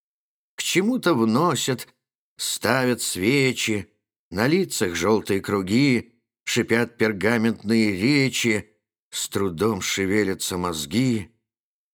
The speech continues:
Так негодует все, что сыто,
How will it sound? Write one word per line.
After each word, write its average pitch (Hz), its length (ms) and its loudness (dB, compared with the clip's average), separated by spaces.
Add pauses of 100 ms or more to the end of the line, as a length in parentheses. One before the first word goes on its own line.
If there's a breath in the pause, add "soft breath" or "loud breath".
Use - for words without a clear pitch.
(520)
Так 120 320 -4 (460)
негодует 123 760 2
все, - 400 0
что - 260 -4
сыто, 104 720 -6